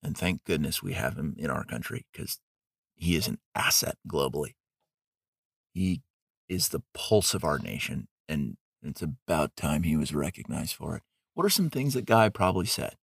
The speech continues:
"This burger's so good, I just came in my pants." You cut that out of the show. You get it out. Say, "Take two, Guy. I like the thought, but let's try it again."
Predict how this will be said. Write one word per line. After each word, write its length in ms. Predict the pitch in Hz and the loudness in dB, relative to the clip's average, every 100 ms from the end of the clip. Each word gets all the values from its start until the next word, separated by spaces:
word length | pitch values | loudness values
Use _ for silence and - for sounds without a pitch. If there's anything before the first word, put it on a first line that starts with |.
| _ _ _ _ _ _ _ | _ _ _ _ _ _ _
"This 320 | 127 135 120 | 10 12 10
burger's 560 | 98 123 127 120 113 95 | 8 10 12 12 10 8
so 320 | - 120 107 | 8 10 10
good, 240 | 107 113 113 | 10 10 10
I 140 | 92 | 8
just 380 | 98 95 95 - _ _ _ _ - | 6 4 4 2 _ _ _ _ 4
came 260 | 113 117 | 8 8
in 80 | 113 | 10
my 120 | 110 | 8
pants." 540 | 104 107 104 85 - - _ _ _ | 6 6 4 4 0 -6 _ _ _
You 120 | - 180 | -2 2
cut 220 | 208 - | 2 4
that 180 | 147 131 | 6 8
out 160 | 127 | 8
of 60 | 117 | 6
the 60 | |
show. 420 | 110 - 131 92 - | 4 4 4 2 -2
You 220 | 101 104 - _ - | 2 2 2 _ 4
get 200 | 123 127 | 8 10
it 160 | 120 - _ - - | 8 4 _ -4 4
out. 460 | - - - - - _ _ _ _ _ | 6 4 0 -6 -8 _ _ _ _ _
Say, 220 | - - - | 0 2 0
"Take 260 | - 143 113 | 4 4 6
two, 280 | 139 135 101 | 8 10 10
Guy. 400 | - 76 - - _ _ _ _ - | 6 2 0 -6 _ _ _ _ -6
I 60 | |
like 240 | - 107 117 - | 4 6 6 0
the 140 | 92 95 | -2 -2
thought, 500 | - 120 117 120 - _ _ | 4 8 8 8 2 _ _
but 140 | - - - | -10 -8 2
let's 440 | 95 92 - - _ | 2 4 0 0 _
try 280 | - 104 92 | 4 6 8
it 100 | 87 | 6
again." 400 | 92 82 60 60 | 2 0 -4 -8